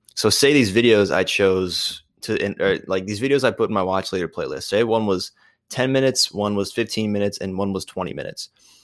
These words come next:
I would look at those time lengths and think to myself, "Okay, what foods can I eat that would match that time length?" <laughs>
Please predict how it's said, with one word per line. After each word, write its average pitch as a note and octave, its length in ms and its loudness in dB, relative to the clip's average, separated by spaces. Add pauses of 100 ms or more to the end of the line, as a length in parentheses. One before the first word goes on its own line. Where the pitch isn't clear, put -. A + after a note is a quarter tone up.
(380)
I G#2 140 4
would C#3+ 400 4 (340)
look A#2+ 280 0
at F#3 120 0
those A#2 680 0
time C#3 340 -2
lengths C#2 420 -4
and G2+ 140 -8
think G#2 300 -2 (120)
to - 80 -8
myself, F2+ 420 -2
"Okay, G2 240 0
what G2 240 2
foods C3 320 -4
can A2 120 -4
I G2 160 -2
eat G#2+ 220 -4
that F2 160 0
would - 140 -4
match F2+ 640 -2 (760)
that E2 500 -2
time F#2+ 340 -4
length?" - 400 -8 (320)
<laughs> C3+ 180 2